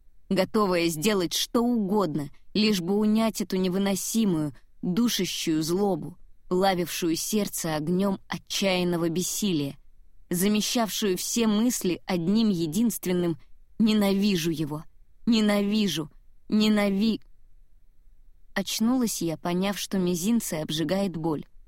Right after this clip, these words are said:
Уставилась на покрасневшие отбитые пальцы, на обессилевшие дрожащие руки.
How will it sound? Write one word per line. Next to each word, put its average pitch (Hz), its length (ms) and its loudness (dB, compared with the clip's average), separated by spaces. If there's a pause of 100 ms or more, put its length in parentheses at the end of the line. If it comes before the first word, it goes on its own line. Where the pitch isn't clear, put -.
(720)
Уставилась 185 680 -2
на 170 100 -2
покрасневшие 175 800 -2
отбитые 170 480 -2
пальцы, - 480 -4 (400)
на 185 200 2
обессилевшие 180 920 -2
дрожащие 175 800 -2
руки. 180 360 -6